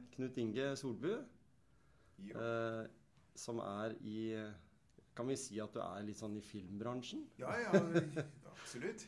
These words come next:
Speaker 1: <laughs> Ja.
Speaker 2: Mhm.
Speaker 1: Her i nye Kameraløkka,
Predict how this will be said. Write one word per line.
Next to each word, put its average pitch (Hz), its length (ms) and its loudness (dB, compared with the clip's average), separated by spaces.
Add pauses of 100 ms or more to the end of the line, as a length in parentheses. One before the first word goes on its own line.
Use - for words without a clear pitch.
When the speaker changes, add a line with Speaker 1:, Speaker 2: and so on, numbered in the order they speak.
Speaker 1:
<laughs> - 60 -20
Ja. 127 280 4 (340)
Speaker 2:
Mhm. 160 100 -10 (420)
Speaker 1:
Her 143 160 8
i 180 60 10
nye 151 400 8
Kameraløkka, 120 760 4